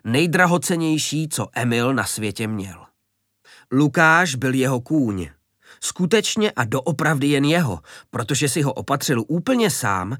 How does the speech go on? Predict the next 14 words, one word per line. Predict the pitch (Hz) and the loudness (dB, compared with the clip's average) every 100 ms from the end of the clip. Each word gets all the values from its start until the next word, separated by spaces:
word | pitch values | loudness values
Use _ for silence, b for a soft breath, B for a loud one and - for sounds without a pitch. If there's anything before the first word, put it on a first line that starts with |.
| B | B
jedním | B 123 123 117 | B 0 2 2
velmi | 95 87 175 226 226 | 0 0 2 2 2
podařeným | 214 220 190 190 117 | 2 2 2 0 0
kouskem | 104 165 180 - 185 180 123 | 0 -2 -2 -2 -2 0 0
na | 127 | 0
pouti | 180 170 160 151 | 2 0 0 -2
ve | 131 | 0
Vimmerby. | 139 131 104 85 73 - _ _ _ _ _ _ _ b b b | 2 2 0 -4 -12 -16 _ _ _ _ _ _ _ b b b
Čepica, | 220 330 311 117 - _ _ _ b b | -4 -2 -2 -4 -8 _ _ _ b b
jak | 120 104 | -2 0
jí | 101 | -2
říkával, | 104 127 147 113 87 80 - B B | -2 0 2 2 -2 -8 -12 B B
byla | 143 226 | 0 0
taková | 240 240 247 185 | 2 0 4 4